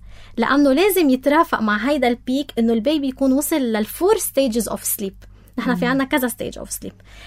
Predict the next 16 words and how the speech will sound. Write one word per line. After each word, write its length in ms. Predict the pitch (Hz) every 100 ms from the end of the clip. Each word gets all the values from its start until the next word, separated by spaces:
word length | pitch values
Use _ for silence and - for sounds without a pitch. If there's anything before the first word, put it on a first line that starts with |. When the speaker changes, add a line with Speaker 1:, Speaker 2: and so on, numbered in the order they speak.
| -
Speaker 1:
لازم 340 | 285 480 381
يكون 260 | 294 330 339
صار 240 | - 330
بالديب 420 | 233 214 190 330 349
سليب 340 | - 247 269 247
لحتى 340 | 220 311 -
هيدا 200 | 254 294
الهرمون 460 | 247 226 226 277 277
يشتغل 440 | 226 - 302 262
مية 260 | 240 277 247
بالمية. 420 | 208 196 190 196 - - - -
طب 80 |
شو 140 | - 349
بيعمل 320 | 320 262 202
جروث 280 | 196 202 190
هرمون؟ 280 | 185 190